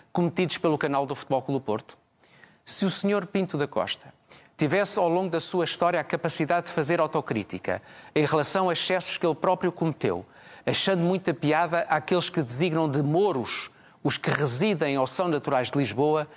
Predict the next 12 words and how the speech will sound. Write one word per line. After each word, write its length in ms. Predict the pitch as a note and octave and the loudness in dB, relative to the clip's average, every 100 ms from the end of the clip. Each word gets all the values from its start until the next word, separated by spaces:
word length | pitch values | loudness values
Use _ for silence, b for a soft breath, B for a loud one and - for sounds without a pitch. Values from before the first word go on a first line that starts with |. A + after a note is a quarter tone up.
| B B B - | B B B -2
ainda 440 | D#3 E3+ G3 E3 | 2 2 2 0
seria 360 | D#3+ D#3 D#3 D#3 | -2 -2 0 0
razoável 600 | D3+ B2+ B2 C#3 C3+ C#3 | -2 -2 0 0 0 0
alguma 360 | B2 B2+ D3 C3 | 0 0 0 0
condescendência. 800 | C3+ A#2+ B2+ G#2 E2 - - - _ _ _ _ _ _ _ - B B B | -2 -2 -2 -2 -4 -8 -12 -16 _ _ _ _ _ _ _ -14 B B B
Mas 120 | C3+ - | -2 2
estamos 260 | A#3+ F#3 | 2 2
a 60 | G3 | 2
falar 340 | F#3 F3+ F#3 | 2 2 2
do 100 | E3 | -2
principal 720 | E3+ D3+ - E3+ F#3 F#3 F#3+ - | -4 -4 -4 0 2 2 0 0
instigador. 720 | G#3+ - F#3 D#3+ A#2+ F#2 - | 0 0 0 0 0 -4 -8